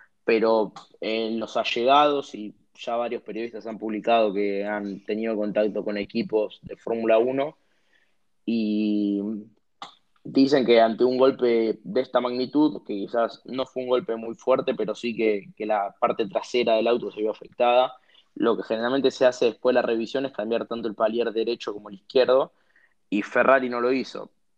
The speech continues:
De ser así, me parece un error infantil por parte de la escudería, parecido a un momento infantil, ¿no? Un error que no puede cometer,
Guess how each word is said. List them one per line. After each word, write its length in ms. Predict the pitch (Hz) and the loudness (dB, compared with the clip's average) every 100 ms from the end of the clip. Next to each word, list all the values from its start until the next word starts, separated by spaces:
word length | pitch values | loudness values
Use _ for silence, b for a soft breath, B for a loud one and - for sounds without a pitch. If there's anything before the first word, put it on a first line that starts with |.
| _ | _
De 220 | 90 113 | -8 -8
ser 200 | - 143 131 | -6 0 0
así, 260 | 131 139 | 0 -2
me 140 | 151 110 | -2 -2
parece 280 | 113 110 | -4 -6
un 100 | 117 | -8
error 240 | 110 110 117 | -6 -6 -6
infantil 640 | 107 110 104 120 127 139 - | -6 -8 -8 -6 -6 -6 -6
por 160 | 107 | -8
parte 260 | 98 107 107 | -4 -6 -4
de 40 | |
la 60 | 98 | -8
escudería, 580 | - 104 101 127 139 - | -8 -8 -2 4 4 4
parecido 380 | 101 98 123 113 | 0 -4 -2 -2
a 40 | |
un 60 | 104 | -4
momento 240 | 107 110 | -6 -6
infantil, 460 | 98 104 104 104 101 | -8 -10 -10 -10 -6
¿no? 240 | 110 - _ _ _ _ - | -8 -8 _ _ _ _ -12
Un 180 | 123 117 | 0 4
error 280 | 110 113 | 6 4
que 280 | 107 107 - - | 2 0 0 -6
no 260 | 110 120 | -4 -2
puede 220 | 107 120 113 | 2 2 2
cometer, 500 | 107 104 120 - | -2 0 0 0